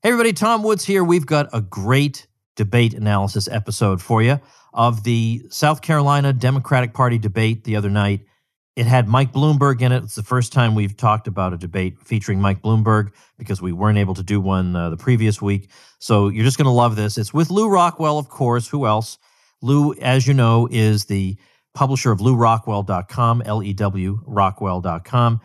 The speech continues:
founder and chairman of the Mises Institute, chief of staff for Ron Paul in the old days, and, uh, now debate commentator like no other. Lew, welcome back.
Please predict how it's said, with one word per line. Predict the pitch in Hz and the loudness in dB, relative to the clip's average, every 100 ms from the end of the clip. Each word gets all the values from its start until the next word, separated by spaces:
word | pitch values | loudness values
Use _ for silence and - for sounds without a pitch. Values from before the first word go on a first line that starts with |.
| _ _ - | _ _ -2
founder | 156 175 151 | 0 2 0
and | 123 | 0
chairman | 139 120 | 0 2
of | 107 | 2
the | 98 | 2
Mises | 107 101 92 | 0 0 -2
Institute, | 101 95 98 107 95 95 _ _ _ - | -2 -2 -4 0 0 -2 _ _ _ -4
chief | - 196 | 0 0
of | 147 | 0
staff | - 147 127 123 | -2 2 2 0
for | 117 | -4
Ron | 101 107 104 | 0 0 0
Paul | 101 107 92 92 117 - | -2 0 2 0 -2 -6
in | 101 90 | -8 -4
the | 95 | -2
old | 90 85 | -2 -2
days, | 92 85 107 - _ _ _ _ | -4 -2 -4 -6 _ _ _ _
and, | 113 101 101 98 101 | -2 0 0 0 0
uh, | 98 | 0
now | 98 113 120 160 180 123 - | 2 2 2 0 -2 -8 -6
debate | 113 98 131 185 - - - | -4 0 0 0 -4 -20 -14
commentator | - 139 135 123 127 120 120 147 | -4 -2 0 -2 -2 0 -2 -2
like | 104 104 101 | -2 -4 -2
no | 104 110 113 | 0 2 2
other. | 107 92 85 | 0 -2 0
Lew, | 127 | 0
welcome | 143 123 127 120 | 2 2 0 -4
back. | 104 73 - | -4 -8 -16